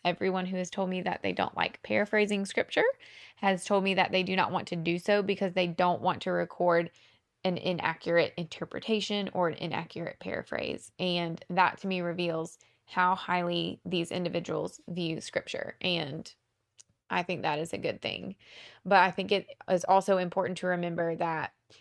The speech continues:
if you're making a paraphrase for you, it is for you in your learning process. And you may also share it, um, in a group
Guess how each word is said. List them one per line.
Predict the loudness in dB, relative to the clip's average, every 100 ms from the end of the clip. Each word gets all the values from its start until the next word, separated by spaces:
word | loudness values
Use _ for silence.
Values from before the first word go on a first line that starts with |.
| _
if | -2
you're | 2 2
making | 2 0 -2
a | -4
paraphrase | 0 2 2 2 0 0 -2
for | -2 -2
you, | 0 0 0 -2 _ _ _
it | -2
is | -2 -2
for | 0 0
you | 2 -2 -2 -4
in | -2
your | 0
learning | 2 2 0 0
process. | -2 -2 -2 -6 -4
And | -4
you | -2
may | 0 0
also | 2 0 0 -2
share | -2 -2 2
it, | 2 -2 -6 _ -20 -20 _ 0
um, | 2 2 0 -6 -14 _ -2
in | 0 2 0 -2 2
a | 2
group | 4 0 0